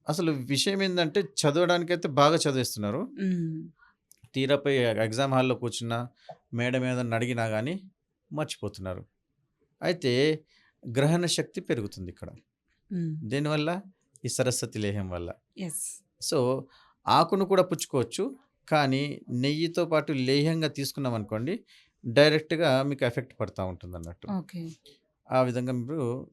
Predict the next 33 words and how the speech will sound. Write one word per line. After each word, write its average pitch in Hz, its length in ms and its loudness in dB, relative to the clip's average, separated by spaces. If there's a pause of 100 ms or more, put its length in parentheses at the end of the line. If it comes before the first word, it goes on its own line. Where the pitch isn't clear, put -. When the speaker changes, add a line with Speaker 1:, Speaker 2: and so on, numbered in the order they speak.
(120)
Speaker 1:
కంటిన్యూ 123 380 -4
చేసుకోవచ్చు. - 480 -10 (360)
Speaker 2:
ఓకే. 160 280 -12
Speaker 1:
తర్వాత 180 280 2
వచ్చేసి 139 600 -2
సరస్వతి 170 600 0
ఆకు 165 300 0
లేహ్యాన్ని 135 920 0 (360)
మనము 139 420 0
శంఖపుష్పి, 143 920 -4
సరస్వతి 139 600 -2
ఆకు 135 540 -2 (300)
ఇవి 131 180 2
రెండింటిని 151 380 -2
కలిపేసేసి 123 920 -2
Speaker 2:
ఎస్. - 200 -10 (140)
Speaker 1:
మళ్ళీ 151 200 4
Speaker 2:
But - 100 4
Speaker 1:
మందు 254 160 6
Speaker 2:
దీన్నే 277 180 10
బ్రహ్మి 233 520 6
ఆకు 226 320 0
అని 220 180 2
కూడా 220 180 -2
అంటారు. 202 280 0
Speaker 1:
అవునండి, 139 300 2
అవును 110 160 0
అంటారు. 98 260 -2
Speaker 2:
మ్మ్. 156 120 -6 (500)
Speaker 1:
అయితే 139 480 2
శంఖపుష్పి 185 680 0
కూడా 185 600 2
ఇలానే, 156 500 2